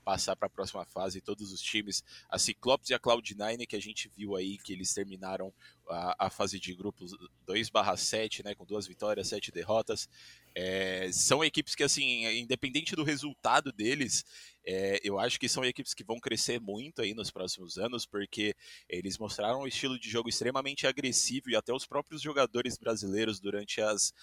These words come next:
as coletivas de imprensa, comentaram que eles são times extremamente, é, perigosos, porque eles são imprevisíveis, eles jogam muito agressivo, então eles são muito imprevisíveis, e eles mostraram isso em algumas partidas, né, se eu não me engano,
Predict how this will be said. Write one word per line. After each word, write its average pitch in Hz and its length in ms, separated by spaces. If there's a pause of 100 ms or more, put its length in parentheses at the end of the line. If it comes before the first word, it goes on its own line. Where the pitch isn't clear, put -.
(240)
as 92 140
coletivas 104 460
de 107 80
imprensa, 104 360
comentaram 135 720
que 120 120
eles 120 280 (300)
são 123 220
times 127 320
extremamente, 151 1000
é, 107 720
perigosos, 135 760
porque 123 500 (600)
eles 110 220
são 143 160
imprevisíveis, 147 880
eles 101 220
jogam 139 260
muito 156 300
agressivo, 143 560
então 127 200
eles 131 140
são 123 140
muito 151 320 (240)
imprevisíveis, 123 920 (340)
e 107 120
eles 110 240
mostraram 143 540
isso 143 220
em - 20
algumas 120 340
partidas, 107 560
né, 117 80
se 110 120
eu 101 40
não 107 80
me 110 80
engano, 110 300